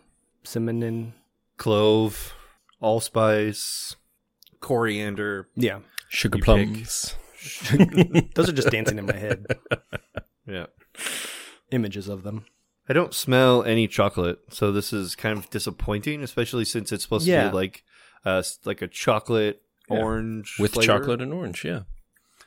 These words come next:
Speaker 2: But the only thing I have on the nose is those holiday spices plus the orange.
Speaker 1: Yeah. And even the orange is kind of, like, backseat to those other spices.
Speaker 2: Yeah.
Speaker 1: But we'll see.
Speaker 2: S-,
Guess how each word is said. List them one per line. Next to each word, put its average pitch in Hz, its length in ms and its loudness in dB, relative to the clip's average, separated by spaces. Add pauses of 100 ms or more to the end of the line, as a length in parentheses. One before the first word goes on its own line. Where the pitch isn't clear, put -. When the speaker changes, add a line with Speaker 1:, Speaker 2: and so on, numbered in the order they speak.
(100)
Speaker 2:
But 110 320 2
the 113 100 -2
only 127 160 0
thing 127 220 -2
I 98 200 -4
have 113 160 2
on 117 120 0
the 107 80 -2
nose 107 420 -2
is 95 440 2 (340)
those 101 300 4
holiday 110 420 4
spices 98 580 -2
plus - 320 -4
the 101 80 -6
orange. 90 480 -12
Speaker 1:
Yeah. 101 300 -4 (260)
And 131 140 0
even 160 160 2
the 120 100 0
orange 117 220 -2
is 98 100 -10
kind 104 220 -8
of, 98 160 -12
like, 95 240 -12
backseat 104 480 -6
to 110 100 -6
those 101 220 -6
other 107 180 -4
spices. - 640 -8 (420)
Speaker 2:
Yeah. 80 120 -12 (480)
Speaker 1:
But - 160 -16
we'll 226 80 -6
see. - 220 -10
Speaker 2:
S-, - 20 -12